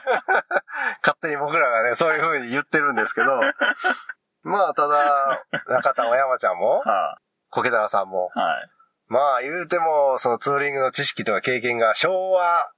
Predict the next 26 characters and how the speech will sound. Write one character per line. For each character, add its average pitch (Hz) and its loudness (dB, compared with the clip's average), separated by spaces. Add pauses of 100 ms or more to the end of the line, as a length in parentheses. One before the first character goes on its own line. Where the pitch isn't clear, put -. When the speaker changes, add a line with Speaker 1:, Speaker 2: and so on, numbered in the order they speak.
(160)
Speaker 1:
ギ 208 -2
リ 175 -2
平 156 -2
成 156 -2
レ 160 0
ベ 139 -2
ル 101 -6
で 131 -2
止 - -6
ま 147 4
っ - -6 (160)
て 147 -2
ま 131 2
す 143 -4
や 98 2
ん。 92 -2 (460)
Speaker 2:
ま 69 -2
あ、 67 -8
そ - -8
う 73 -4 (240)
や 58 -4
ね。 76 -6
Speaker 1:
は 98 0 (120)
い。 - -4
Speaker 2:
は 65 -6
い。 - -20